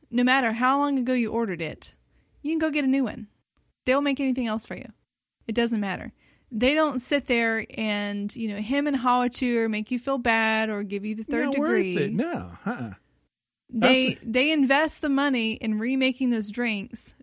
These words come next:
Speaker 1: because it makes you feel valued, so you keep coming back. Another company that does something similar,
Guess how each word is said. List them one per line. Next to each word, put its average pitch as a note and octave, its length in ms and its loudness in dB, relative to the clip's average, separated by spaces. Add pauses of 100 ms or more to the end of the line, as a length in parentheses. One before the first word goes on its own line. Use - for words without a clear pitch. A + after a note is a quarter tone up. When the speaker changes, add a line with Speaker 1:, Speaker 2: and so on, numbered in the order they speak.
Speaker 1:
because A3+ 360 -2
it G#3+ 80 -2
makes A3 320 -4
you C#4 120 -2
feel A#3+ 560 -2 (420)
valued, G#3 800 0
so - 140 -8
you F#3+ 160 -6
keep - 240 -8
coming G3 240 -4
back. - 340 -10 (320)
Another C4+ 320 4
company C#4+ 300 2
that B3+ 60 0
does B3+ 180 2
something C4 260 2
similar, B3+ 440 -2